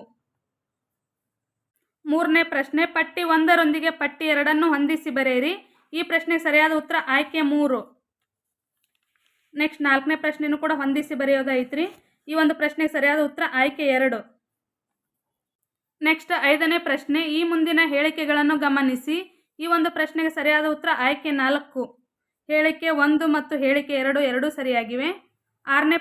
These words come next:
ಪ್ರಶ್ನೆಗೆ ಸರಿಯಾದ ಉತ್ತರ ಆಯ್ಕೆ ಎರಡು, ವೃದ್ಧಿ ಸಂಧಿ. ನೋಡ್ರಿಲ್ಲೇ ಸಕಲ ಐಶ್ವರ್ಯ ಐ ಬಂದೈತೆ, ಐ ಯವು ಬಂದ್ರ ವೃದ್ಧಿ ಸಂಧಿ, ಎ ಓ ಬಂದ್ರ ಗುಣ ಸಂಧಿ,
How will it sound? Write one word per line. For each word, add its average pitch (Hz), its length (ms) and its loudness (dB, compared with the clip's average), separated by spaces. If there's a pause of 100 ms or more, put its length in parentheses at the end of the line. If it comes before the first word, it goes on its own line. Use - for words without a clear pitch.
ಪ್ರಶ್ನೆಗೆ 320 380 -2
ಸರಿಯಾದ 302 320 2
ಉತ್ತರ 302 120 -6 (160)
ಆಯ್ಕೆ 285 320 -2
ಎರಡು, 277 240 0
ವೃದ್ಧಿ 285 280 -4 (100)
ಸಂಧಿ. 269 300 0 (420)
ನೋಡ್ರಿಲ್ಲೇ 302 360 0 (120)
ಸಕಲ 311 260 0 (100)
ಐಶ್ವರ್ಯ 302 460 0 (140)
ಐ - 20 0 (100)
ಬಂದೈತೆ, 254 280 -2 (100)
ಐ - 100 -2
ಯವು 294 220 0
ಬಂದ್ರ 285 240 0
ವೃದ್ಧಿ 285 360 -4
ಸಂಧಿ, 247 300 -2 (400)
ಎ 285 160 2
ಓ 311 160 2 (120)
ಬಂದ್ರ 294 180 0 (120)
ಗುಣ 269 140 2
ಸಂಧಿ, 277 440 -4